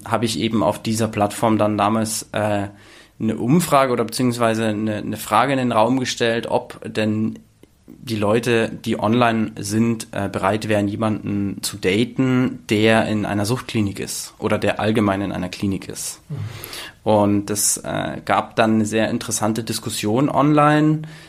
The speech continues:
Speaker 1: ähm, wo natürlich viele Pros und Kontras diskutiert wurden und unter den Leuten, die dort drunter kommentiert haben, war sie eben.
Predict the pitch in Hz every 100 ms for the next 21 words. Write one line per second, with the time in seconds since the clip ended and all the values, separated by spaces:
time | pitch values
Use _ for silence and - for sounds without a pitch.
0 | - - 110 107 107 107 101 101 98 101
1 | 98 - 113 107 110 - 104 113 113 92
2 | - - 127 127 - 117 - 120 - 123
3 | 113 113 113 104 104 - 117 113 110 104
4 | 104 98 101 117 120 113 110 107 - -
5 | 110 107 98 101 - - 107 135 123 113
6 | 110 110 113 107 104 98 104 95 98 95
7 | 92 92